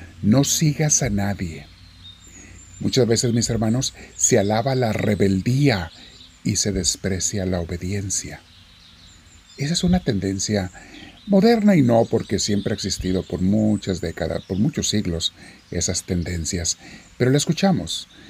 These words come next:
en muchos falsos profetas anunciar eso. Y aunque hay algo de valor en este predicado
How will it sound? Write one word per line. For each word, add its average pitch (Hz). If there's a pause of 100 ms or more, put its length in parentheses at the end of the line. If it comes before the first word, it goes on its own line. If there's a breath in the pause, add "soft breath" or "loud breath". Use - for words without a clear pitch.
(260 loud breath)
en -
muchos 123
falsos 113
profetas 95
anunciar 92
eso. - (1200 loud breath)
Y 151
aunque 151
hay 220
algo 233
de 185
valor 117
en 104
este 110
predicado 95